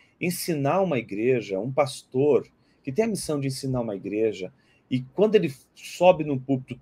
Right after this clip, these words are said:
todo domingo pra pregar e vê aquelas pessoas ávidas pra receber aquela porção das Escrituras, não tem como ele não ter tremor e temor no Senhor e não se preocupar com aquilo que vai ordenar a igreja. A gente entende que a pregação,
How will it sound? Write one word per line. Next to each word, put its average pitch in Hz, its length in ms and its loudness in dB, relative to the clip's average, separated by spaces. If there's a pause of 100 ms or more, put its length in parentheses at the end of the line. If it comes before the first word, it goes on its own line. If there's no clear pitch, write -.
todo 202 280 2
domingo 143 400 -2
pra 135 120 2
pregar 117 380 2
e - 20 -6
vê 123 120 0
aquelas 135 280 -4
pessoas 127 440 -6
ávidas 175 440 0
pra 156 140 -6
receber 131 500 -2
aquela 120 300 2
porção 135 480 -6
das 147 160 2
Escrituras, 95 880 -8 (880)
não 254 120 -4
tem 254 180 0
como 175 220 4
ele 143 100 2
não 139 180 2
ter 131 200 2
tremor 110 560 2
e 104 60 -6
temor 104 520 -2
no 101 60 -10
Senhor 95 500 0
e 98 60 -6
não 113 100 -6
se - 160 -12
preocupar 110 760 0 (580)
com 127 120 0
aquilo 139 400 -2
que 131 140 -2
vai 120 160 8
ordenar 113 340 2
a 101 60 0
igreja. 98 560 -2 (360)
A 117 100 4
gente 175 280 0
entende 139 640 0
que 131 140 0
a 120 40 6
pregação, 135 1120 0